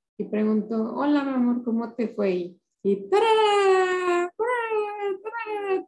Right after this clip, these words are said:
Todo, todo, <laughs> y todavía llegamos al, al, a la casa, sacamos las cosas, ya estoy entre haciendo comida y preparando las cosas y todavía, y ¡tarara! ¡Tarara! Y yo así como que, "Oh,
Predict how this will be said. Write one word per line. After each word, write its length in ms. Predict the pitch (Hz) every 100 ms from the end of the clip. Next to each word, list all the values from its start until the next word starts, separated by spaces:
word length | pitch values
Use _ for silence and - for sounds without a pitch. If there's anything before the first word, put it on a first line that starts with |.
| _
Todo, 360 | 247 254 269 -
todo, 360 | 254 269 320
<laughs> 120 | 320 330
y 520 | - 294 349 - - - _
todavía 400 | - 285 339 302
llegamos 460 | 320 330 254 254 302
al, 200 | 370 - - -
al, 340 | 214 196 196 -
a 80 | 214
la 240 | 202 190
casa, 680 | 202 208 214 - 226 214 214
sacamos 420 | 214 185 185 196
las 260 | 208 208 -
cosas, 320 | 196 233 233 214
ya 120 | 202
estoy 500 | 208 - 202 202 190
entre 280 | 202 196 214
haciendo 460 | 220 190 180 190 214
comida 340 | 202 185 190
y 120 | 190
preparando 520 | 202 196 190 175 175
las 240 | 202 202 190
cosas 320 | 220 226 233
y 80 | 220
todavía, 500 | - 190 185 175 - _ _ -
y 140 | 262
¡tarara! 320 | - - 539
¡Tarara! 840 | 571 539 523 523 494 494 494 605 622 587 _ 523 _ _
Y 280 | - 349 320
yo 60 | 330
así 180 | 349
como 180 | 349 330
que, 240 | 247 208 -
"Oh, 340 | 359 285 233